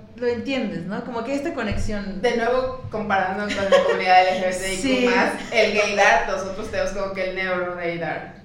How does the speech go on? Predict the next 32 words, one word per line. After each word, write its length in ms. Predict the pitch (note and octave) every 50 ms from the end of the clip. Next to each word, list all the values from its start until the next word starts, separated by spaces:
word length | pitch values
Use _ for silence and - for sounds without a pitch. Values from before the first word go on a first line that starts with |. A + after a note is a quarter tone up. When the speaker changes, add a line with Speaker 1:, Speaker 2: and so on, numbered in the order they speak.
| -
Speaker 2:
Sí. 460 | - G#3 F#3+ F3+ F3+ - - - - - - -
Speaker 1:
Porque 420 | - C4 C4 C4+ D4+ C#4+ D4 C#4+ - - -
Speaker 2:
Sabes. 500 | G3 F#3 F#3 F#3+ F#3+ F#3 F3+ - - - - C4+ C4+ -
Speaker 1:
inclu-, 360 | D4+ D4 C#4 - C#4+ D4 C#4+
inclusive, 880 | D4 C#4+ C#4 C#4+ D4 C#4+ D4 D#4+ D4+ C4+ A#3 G3+ F#3+ G3 - - - -
cuando 680 | - G#3+ G3+ G#3 G#3 G#3 G3+ F#3+ F#3 F#3+ F#3+ F#3 - F#3
hab-, 220 | F3+ G3 F#3+ F#3+ -
habíamos 500 | G#3 G#3 G3+ G#3 G#3 G#3 G#3+ A3 G#3 A3
hablado, 400 | G3+ F#3 F3+ F3+ F3 E3 D#3 D#3
¿no? 100 | D#3 E3
Acerca 380 | F#3 - E3+ E3 E3+ - F3
de 80 | E3 E3
esto, 280 | D#3+ - - E3 E3 -
que 120 | - E3+
este 200 | D#3+ D#3+ - E3+ E3
chico 260 | - - - - E3+
me 120 | E3+ D#3
dijo, 240 | C3+ - - - -
"Oye, 180 | G3 G#3 A3 G3+
se 100 | G3 F#3+
me 160 | F3 E3+ E3+
notaba", 500 | E3+ E3+ E3+ E3 E3 F3 F3+ F#3+ F#3+ F#3
algo 180 | F3 E3 E3+ -
así. 200 | F3+ - - - - - - - - - - - - - - -
Me 100 | - G#3
pongo 240 | G3+ A3 A#3+ B3 C#4
a 80 | C#4+ C#4+
pensar 320 | B3 G#3+ G3+ G#3 G3+ G3
y 60 | G3
digo, 580 | F#3+ G3 G3 F#3 F3 F3 F3 F3 F3 - - - - - - - - - - - - - - - - - - - - -
"¿Qué 800 | - B3 C4 C4 C#4 D4 D4+ D#4+ D#4+ D#4+ D#4+ D#4+ D#4+ D#4+ - - - - - - - -
terror 680 | - A3 G#3+ G3+ G3+ G#3 G#3+ A3 A#3+ D4 - - - -